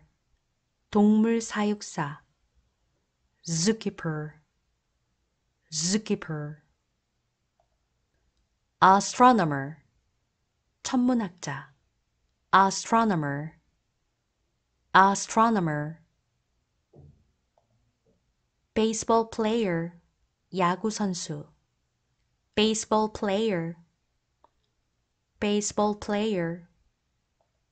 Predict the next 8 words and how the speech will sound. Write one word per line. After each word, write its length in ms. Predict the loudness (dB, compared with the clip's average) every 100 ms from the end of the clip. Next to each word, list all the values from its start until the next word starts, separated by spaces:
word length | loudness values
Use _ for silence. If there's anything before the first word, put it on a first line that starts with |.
| _ _ _ _ _ _ _ _ -8
Writer, 760 | 0 4 4 0 -2 -4 -8 _ _ _ _ _ _ _ -14
작가. 720 | -10 -10 -14 -12 -10 -10 -18 _ _ _ _ _ _ _ _ -12
Writer, 800 | -2 4 4 4 -2 -4 -8 -14 _ _ _ _ _ _ _ _ _ _ _ _ _ _ -14
writer. 760 | -6 2 4 4 0 -2 -6 -12 _ _ _ _ _ _ _ _ _ _ _ _ _ _ _ _
Swimmer, 840 | -12 -8 -2 2 2 0 -4 -8 -16 _ _ _ _ _ _ _ _ _
수영 540 | -16 -8 0 2 2 0
선수. 640 | -2 -4 -4 -8 -12 -12 _ _ _ _ _ _ _ _ _ _ _ _
Swimmer, 800 | -10 -2 2 2 0 -2 -8